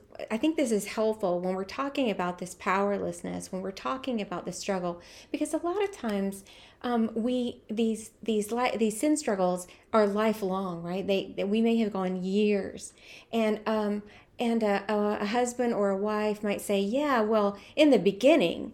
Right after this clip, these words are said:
sure, you know, when they had done it a, a few times, and, and I could tell that they really didn't want to do it anymore," you know, that kind of thing. If they had that kind of attitude, well, I, I would find it easier to forgive them. But gosh,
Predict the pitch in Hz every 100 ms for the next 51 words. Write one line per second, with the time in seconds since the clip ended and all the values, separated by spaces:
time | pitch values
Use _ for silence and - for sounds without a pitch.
0 | - - - 240 165 - 208 196 190 220
1 | 269 277 254 226 190 - - - - -
2 | 190 - 208 254 254 - 220 190 185 180
3 | - - - 208 202 - - 208 196 -
4 | 202 202 214 220 220 208 202 196 196 226
5 | 220 202 190 185 185 185 220 214 202 196
6 | 196 190 190 190 185 185 - - 208 190
7 | 185 190 - 214 202 190 180 208 220 196
8 | 208 214 214 190 185 185 185 185 196 -
9 | 208 - 220 220 220 208 196 - 202 196
10 | 190 180 190 190 190 190 170 - - 277
11 | 262